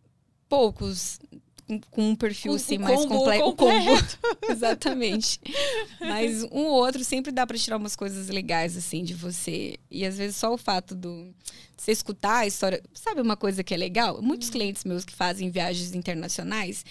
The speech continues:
Speaker 1: eles ficam me contando sobre, "Ah, você vai lá no Louvre, tal coisa, nananana." E, cara, você vai viajando naquilo ali junto.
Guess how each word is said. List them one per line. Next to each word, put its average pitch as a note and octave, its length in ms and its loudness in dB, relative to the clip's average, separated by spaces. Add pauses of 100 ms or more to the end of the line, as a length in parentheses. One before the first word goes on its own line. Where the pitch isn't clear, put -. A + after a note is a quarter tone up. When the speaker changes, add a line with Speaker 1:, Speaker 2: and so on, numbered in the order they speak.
(220)
Speaker 1:
eles G#3 180 -2
ficam B3 220 -4
me A#3+ 100 -2
contando A3+ 560 -4
sobre, G3 400 -4
"Ah, D4 220 -4
você A#3+ 140 -6
vai A#3+ 140 -2
lá A#3+ 100 -2
no C#4 100 -2
Louvre, B3 560 -4 (240)
tal A#3+ 140 -6
coisa, B3+ 400 0
nananana." A#3 840 -2 (300)
E, G4+ 60 -12
cara, B4 220 0
você B3+ 120 -4
vai D4+ 160 2
viajando C#4+ 680 0
naquilo G#3+ 320 -4
ali A#3+ 220 -2
junto. D4+ 640 -4